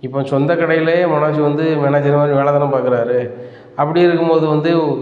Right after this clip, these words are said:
வீணா போற சொத்தை நீங்க எடுத்துக்கொண்டாலோ, இல்ல மனோஜ் எடுத்துக்கிட்டாலோ பிரயோஜனம் தானே அப்படிங்கிறாங்க. "ஆ, சுருதி, நீ கரெக்டாக சொல்லுதம்மா. சுருதி சொல்லுதே இந்த விஷயத்துல கேளு.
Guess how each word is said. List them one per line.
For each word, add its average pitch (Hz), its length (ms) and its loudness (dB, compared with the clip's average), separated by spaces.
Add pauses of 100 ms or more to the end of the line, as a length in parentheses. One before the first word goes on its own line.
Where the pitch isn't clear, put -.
(120)
வீணா 165 280 0
போற 160 220 -2
சொத்தை 143 280 0
நீங்க 156 340 0
எடுத்துக்கொண்டாலோ, 143 1000 0 (460)
இல்ல 151 120 -2
மனோஜ் 151 340 0
எடுத்துக்கிட்டாலோ 139 640 0
பிரயோஜனம் 151 460 0
தானே 127 120 -2
அப்படிங்கிறாங்க. 117 800 -6 (400)
"ஆ, 120 80 -8
சுருதி, 139 320 -6
நீ 139 100 -4
கரெக்டாக 113 440 -4
சொல்லுதம்மா. 127 420 0 (280)
சுருதி 151 400 -4
சொல்லுதே 151 340 2
இந்த 135 120 2
விஷயத்துல 143 360 -2
கேளு. 135 580 0